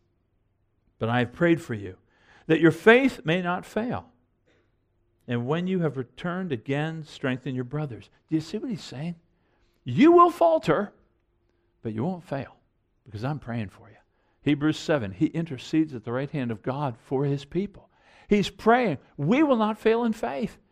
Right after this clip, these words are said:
People, be encouraged that we may flag and we may falter and we may fall down. We're not gonna fail.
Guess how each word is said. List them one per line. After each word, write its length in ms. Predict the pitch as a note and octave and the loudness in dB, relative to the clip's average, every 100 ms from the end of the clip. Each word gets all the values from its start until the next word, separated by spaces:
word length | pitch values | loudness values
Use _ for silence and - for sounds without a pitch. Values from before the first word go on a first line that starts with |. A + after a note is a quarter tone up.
| _ _ _ | _ _ _
People, 220 | - C4 A#3 | -6 -4 -2
be 180 | C4 | -2
encouraged 600 | D#4 C4+ - D4 D#4+ B3 | -2 -4 -2 0 0 0
that 160 | A3+ - | 0 2
we 120 | B3 | 0
may 200 | C#4+ A#3+ | 2 0
flag 560 | - - A3+ B3 D#4 D4+ | 0 -4 -2 0 0 0
and 180 | A3 G3+ | 0 0
we 100 | A#3+ | -2
may 200 | A#3 G3+ | 0 0
falter 500 | - A#3 C4 - C#4+ | 2 2 2 2 2
and 160 | A3 | 2
we 100 | A#3+ | 2
may 140 | C#4 C#4 | 0 0
fall 260 | - B3+ | 2 2
down. 120 | C4 A#3+ | 2 4
We're 80 | |
not 160 | C4 D4+ | 2 2
gonna 140 | D4+ | -2
fail. 520 | - C4 D4+ C#4+ B2+ | -4 -2 -2 -2 -6